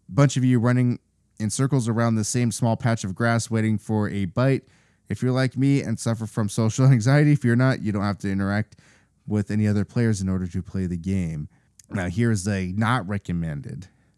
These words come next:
And this person played sixty hours in the last two weeks. The game definitely shows a lot of promise, and I would certainly be nothing but optimistic. Some of the decisions made in the first week of early access didn't leave me doubtful.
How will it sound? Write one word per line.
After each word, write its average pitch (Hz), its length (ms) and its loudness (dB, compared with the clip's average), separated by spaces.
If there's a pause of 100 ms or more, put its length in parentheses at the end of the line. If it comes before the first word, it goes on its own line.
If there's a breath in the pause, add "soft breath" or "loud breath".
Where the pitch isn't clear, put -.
(180)
And 90 160 -8
this 123 120 0
person 101 380 -4
played 101 340 -4
sixty 143 460 0
hours 123 340 2
in 92 60 -6
the 90 80 -2
last 104 260 -2
two 110 160 -2
weeks. 113 340 -2 (920 loud breath)
The 123 80 -8
game 170 220 4
definitely 180 320 2
shows 160 240 2
a - 20 2
lot 165 160 4
of 151 100 -2
promise, 175 380 0
and 147 80 2
I 139 60 2
would 143 160 2
certainly 151 380 2
be 139 800 4
nothing 135 360 2
but 127 140 0
optimistic. 139 640 0
Some 131 240 0
of 117 80 0
the 110 160 0
decisions 110 480 -2
made 120 140 2
in 113 100 2
the 107 80 0
first 120 300 -4
week 131 200 0
of 101 80 -4
early 113 260 -2
access 110 280 -4
didn't 104 280 -2
leave 110 240 -2
me 101 140 0
doubtful. 151 640 0